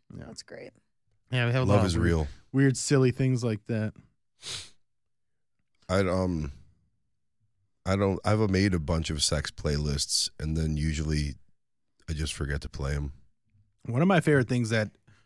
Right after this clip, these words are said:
Speaker 1: we did during the pandemic was that night where you can, like, be on a playlist at the same time
Speaker 2: Oh.
Speaker 1: and
Speaker 3: Oh,
Speaker 1: play,
Speaker 3: yeah.
Speaker 1: and, like, Pants and I were just going back and forth
Speaker 2: Were you
Speaker 1: playing
Speaker 2: fucking
Speaker 1: s-,
Speaker 2: while you guys were listening to
Speaker 1: well,
Speaker 2: the
Speaker 1: we weren't
Speaker 2: same
Speaker 1: in the same
Speaker 2: music?
Speaker 1: place.
Speaker 2: But you were fucking during it?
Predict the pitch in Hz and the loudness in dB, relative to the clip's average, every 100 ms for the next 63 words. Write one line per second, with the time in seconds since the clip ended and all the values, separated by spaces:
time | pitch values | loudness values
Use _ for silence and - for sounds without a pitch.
0 | _ _ _ 127 117 123 117 117 113 110 | _ _ _ -8 -4 -4 -4 -6 -6 -6
1 | 104 - 107 101 110 123 107 101 - 110 | -10 -10 -10 -8 -8 -6 -6 -10 -12 -10
2 | 104 104 104 _ _ _ 117 110 110 120 | -8 -10 -14 _ _ _ -4 -2 -2 -4
3 | 117 85 117 110 104 101 95 - _ _ | -4 -6 -6 -4 -2 -2 -6 -10 _ _
4 | _ _ _ _ _ _ _ _ _ - | _ _ _ _ _ _ _ _ _ -6
5 | 135 147 131 120 107 - _ _ 120 _ | -2 0 0 0 -4 -12 _ _ -20 _
6 | _ 143 143 135 131 - 131 131 - 107 | _ 0 2 0 -2 -2 -2 -2 -4 -10
7 | 95 123 113 98 113 110 127 139 131 _ | -6 -4 -4 -4 -4 -2 -2 -2 -6 _
8 | _ _ - - - 277 269 - 104 98 | _ _ -20 -8 4 8 10 8 8 6
9 | 95 - 139 131 127 104 147 147 143 127 | 6 6 2 2 0 0 0 0 0 -2
10 | 123 117 117 - - 127 120 120 117 110 | -2 -2 -4 -6 -4 -2 0 -2 -2 -4
11 | 135 123 - _ _ _ _ - 131 123 | -4 -4 -6 _ _ _ _ -2 0 2
12 | 117 113 - 254 254 240 262 247 262 262 | 0 -2 -4 -8 -6 -4 -4 -4 -6 -4
13 | 247 262 226 262 139 147 165 175 185 202 | -2 0 -2 -2 2 4 6 8 8 8
14 | 214 233 214 214 202 269 302 277 - - | 6 8 8 8 6 6 6 4 0 2
15 | 269 262 262 - 247 294 277 294 311 320 | 4 6 4 2 0 2 2 2 0 -2
16 | 320 349 339 | -2 -2 -4